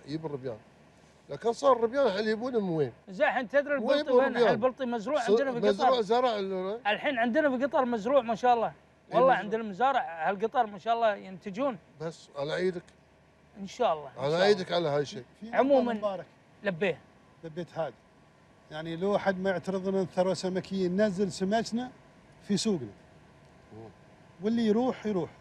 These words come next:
Speaker 3: والباقي احنا نتصرف فيه.
Speaker 2: الباقي؟
Speaker 3: نتصرف نصدره.
Speaker 1: صدرونا.
Speaker 2: إن شاء الله.
Speaker 3: لأن احنا نعاني،
Speaker 1: حق.
Speaker 3: ننزل، ننزل للسوق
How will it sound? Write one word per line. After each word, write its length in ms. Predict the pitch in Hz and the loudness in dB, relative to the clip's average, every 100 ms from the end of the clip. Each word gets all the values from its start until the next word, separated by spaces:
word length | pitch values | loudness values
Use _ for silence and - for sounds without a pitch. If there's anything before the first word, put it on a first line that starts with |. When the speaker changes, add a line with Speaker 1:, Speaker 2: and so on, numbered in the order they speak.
| 165 | -6
Speaker 3:
والباقي 500 | 208 196 220 226 240 | -4 6 6 6 -4
احنا 200 | - 202 | -2 -4
نتصرف 280 | 156 - 143 | -4 -10 -10
فيه. 1160 | 123 - - - - - - _ _ - - 190 | -12 -20 -20 -20 -20 -20 -20 _ _ -20 -14 -8
Speaker 2:
الباقي؟ 440 | 175 214 202 254 339 165 | 2 2 2 -8 -10 -14
Speaker 3:
نتصرف 500 | - - 196 220 170 | -10 -2 -2 -2 -8
نصدره. 420 | - 214 190 175 _ _ - | -4 -4 -4 -12 _ _ -20
Speaker 1:
صدرونا. 520 | 151 165 202 180 165 - _ | -16 -6 -2 -2 -6 -14 _
Speaker 2:
إن 80 | 180 | -20
شاء 220 | - - - | -20 -20 -12
الله. 100 | 165 | -10
Speaker 3:
لأن 80 | 180 | -8
احنا 160 | 202 | -8
نعاني، 400 | 240 226 285 247 214 | -6 -4 -4 -2 2
Speaker 1:
حق. 60 | |
Speaker 3:
ننزل، 420 | 220 240 226 262 277 - _ _ _ _ - | 2 2 -2 -4 -4 -12 _ _ _ _ -10
ننزل 400 | 196 262 247 254 | -4 -4 -4 0
للسوق 480 | 254 214 269 302 | 0 0 -4 -4